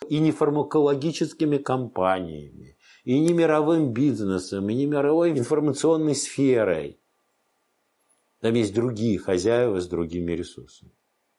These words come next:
Среди людей, занимающихся этой проблемой,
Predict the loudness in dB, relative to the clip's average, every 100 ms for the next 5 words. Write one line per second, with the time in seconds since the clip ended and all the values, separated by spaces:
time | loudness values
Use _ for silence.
0 | _ _ _ _ _ _ _ _ _ _
1 | _ _ -16 -2 -2 0 0 2 0 2
2 | 2 2 0 0 2 2 2 2 -2 -10
3 | -14 -8 -8 -8 -2 0 0 -2 -10 -10
4 | -14 -14 -18 -20 -20 -20